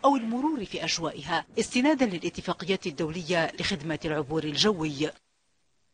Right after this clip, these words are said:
انتصرت في لاهاي شكواها. دول الحصار لم تمتثل لأحكام اتفاقية شيكاغو والاتفاقية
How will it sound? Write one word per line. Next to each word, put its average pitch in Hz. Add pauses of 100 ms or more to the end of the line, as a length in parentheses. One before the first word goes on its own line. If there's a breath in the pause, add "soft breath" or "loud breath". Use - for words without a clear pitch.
(1080)
انتصرت 214
في 175
لاهاي 165
شكواها. 156 (280 loud breath)
دول 180
الحصار 175
لم 151
تمتثل 170
لأحكام 170
اتفاقية 160
شيكاغو 156 (260 loud breath)
والاتفاقية 180